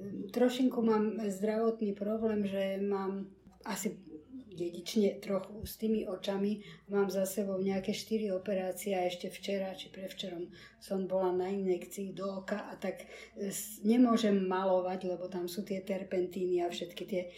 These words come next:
chémie. Tak som to kreslila, lebo aj tie veci ste videli, že sú viac menej buď písané alebo kreslené. Ešte sa obávam tú chémiu teda naskočiť, lebo aj to je problém. No takže trošinku som bola, e,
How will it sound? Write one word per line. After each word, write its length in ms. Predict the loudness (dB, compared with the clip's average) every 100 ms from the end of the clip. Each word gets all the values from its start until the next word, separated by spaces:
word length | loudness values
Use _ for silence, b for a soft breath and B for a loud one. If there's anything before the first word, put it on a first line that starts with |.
| B
chémie. 480 | 2 4 4 4 0 B B B
Tak 240 | 2 2
som 200 | 0 0
to 160 | 0 0
kreslila, 760 | 6 6 6 4 6 6 2 0
lebo 120 | -2
aj 120 | 0 0
tie 140 | 2 0 -4 -6
veci 320 | -6 -6 -8
ste 200 | -8 -10
videli, 320 | -8 -6 -4 -4
že 200 | -4 -4
sú 200 | -4 -2
viac 280 | -2 -2 0
menej 680 | 4 8 8 4 -4 -14 -8
buď 240 | -8 -6
písané 520 | -6 -4 -4 -2 -2
alebo 280 | -2 -4 -4
kreslené. 760 | 0 0 0 -4 -2 0 0 -4 B -10
Ešte 240 | -8 -6
sa 240 | -6 -2
obávam 480 | -2 -2 -2 -4 -6 -8
tú 120 | -8
chémiu 480 | -4 2 4 4 2
teda 280 | 0 0 0
naskočiť, 640 | 0 -2 -4 -2 -2 -4
lebo 320 | -6 -8 -12 -14 b b
aj 240 | -12 -12 -4
to 160 | 0
je 100 | 0 0
problém. 560 | -2 -4 -2 0 0 -2 B B B 0
No 80 |
takže 480 | 4 4 4 0 -2
trošinku 480 | -2 0 4 4 2
som 320 | 2 4 4
bola, 420 | 4 2 2 0
e, 380 | -2 -4 -6 -8